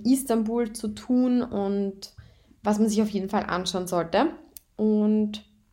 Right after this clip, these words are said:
ja, das waren jetzt ganz viele Uns. Und damit beginne ich jetzt auch den Podcast offiziell mit meinen Tipps und Tricks. Gut, wo leben wir? Also wir haben uns ein Hotel gecheckt in, ähm, Beyoğlu.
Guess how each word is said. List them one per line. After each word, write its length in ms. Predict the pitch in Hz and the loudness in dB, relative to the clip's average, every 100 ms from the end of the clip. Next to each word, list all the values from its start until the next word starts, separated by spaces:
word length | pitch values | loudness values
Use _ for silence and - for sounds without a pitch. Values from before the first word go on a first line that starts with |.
| _ _ - | _ _ -8
ja, 200 | 160 - - _ | -8 -8 -14 _
das 140 | - 208 | -10 -4
waren 100 | 196 | -4
jetzt 160 | 196 | -4
ganz 180 | 185 196 | -4 -4
viele 200 | 202 196 | -4 -2
Uns. 400 | 214 269 - - - _ _ _ - | 2 2 0 -8 -18 _ _ _ -6
Und 140 | 214 | 0
damit 320 | 190 190 196 196 | 4 4 2 -2
beginne 260 | 190 185 | -6 -6
ich 100 | 185 | -8
jetzt 240 | 175 165 - | -10 -10 -12
auch 140 | - | -10
den 180 | - 180 | -10 -10
Podcast 640 | - 180 180 185 175 175 - | -8 -8 -8 -8 -8 -10 -16
offiziell 640 | 175 175 165 - 170 170 | -12 -12 -8 -2 -2 0
mit 480 | 175 170 165 165 - - - _ | -2 -4 -8 -10 -20 -20 -20 _
meinen 640 | 180 185 208 214 226 - - | -6 -2 2 2 0 -8 -8
Tipps 240 | 269 262 | -6 -4
und 100 | 294 | -6
Tricks. 320 | 302 - - - _ - - - - - _ _ _ - - | -6 -10 -16 -20 _ -20 -20 -20 -20 -20 _ _ _ -20 -2
Gut, 300 | - 349 - - - _ _ - | 6 6 6 -4 -20 _ _ -2
wo 400 | 208 269 302 320 | 2 6 4 4
leben 320 | 214 220 214 | 2 4 6
wir? 360 | 208 220 269 294 - | 6 4 2 -2 -4
Also 340 | 233 220 214 | -2 0 0
wir 160 | 214 262 | 2 2
haben 100 | 233 | 2
uns 140 | 226 | 0
ein 160 | - 214 | 0 -2
Hotel 320 | 220 220 208 | 0 2 2
gecheckt 500 | 214 - 202 202 - - | 0 -2 -4 -4 -10 -4
in, 680 | 202 196 196 196 196 196 - - | 0 0 0 0 -2 -2 -6 -8
ähm, 500 | 190 185 180 180 180 | -8 -8 -10 -6 2
Beyoğlu. 520 | 190 190 202 294 | 2 2 2 0